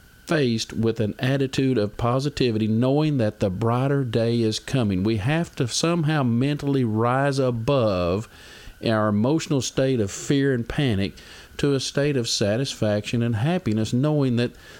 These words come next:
it's just a part of life. And I wanted to share that with you because I have three reasons today why you must find this plane of happiness above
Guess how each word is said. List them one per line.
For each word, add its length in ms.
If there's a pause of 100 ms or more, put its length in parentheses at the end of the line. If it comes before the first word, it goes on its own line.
(160)
it's 160
just 240
a 60
part 320
of 60
life. 540 (760)
And 160
I 80
wanted 480
to 100
share 420
that 240
with 160
you 260
because 380
I 120
have 260
three 580
reasons 880
today 420
why 240
you 580
must 320
find 560 (400)
this 220
plane 580
of 160
happiness 640
above 680